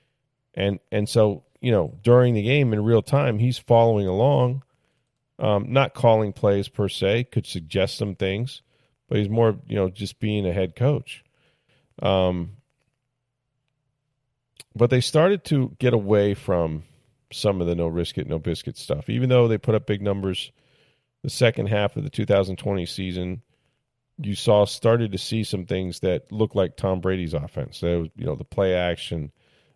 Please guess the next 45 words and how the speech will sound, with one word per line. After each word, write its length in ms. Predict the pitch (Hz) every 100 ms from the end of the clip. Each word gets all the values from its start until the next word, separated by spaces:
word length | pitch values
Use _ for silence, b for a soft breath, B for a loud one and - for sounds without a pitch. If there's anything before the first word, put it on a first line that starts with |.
| _
uh, 280 | - 78 78
the 100 | 78
pre-snap 480 | - 98 - 95 -
motions, 540 | 98 95 92 - 82
like, 160 | 78 78 -
all 200 | 98 101
this 140 | 90
stuff. 320 | - 76 73 _ _ _ _ _ _ _
Not 240 | 101 95
as 120 | 95
many 200 | 101 101
vertical 540 | 98 104 104 95 - 71
routes, 400 | 71 - - -
right? 240 | 87 90 - _ _ _ _ _ _ _
And 440 | - 104 101 95 95 _ _ _ _ _ -
it 120 | 107
sort 220 | 143 156
of 80 | 131
morphed 360 | 104 123 156
its 180 | 110 -
way 360 | 104 98 92 90
the 100 | -
rest 300 | 98 104 -
of 80 | 95
the 80 | 90
season 600 | - 113 110 101 98 90 -
in 120 | 101
the 80 | 90
Super 300 | - 151 175
Bowl 180 | 95 90
year, 140 | 95
and 80 | 110
they 80 | 107
won 340 | 95 104 123
a 80 | 127
Super 260 | - 190 160
Bowl 200 | 98 80
with 140 | 76
it. 160 | - _ _ _ _ _
Then 120 | -
they 80 | 123
came 260 | - 123 90
back 360 | 87 92 -
and 100 | 95
they 160 | 87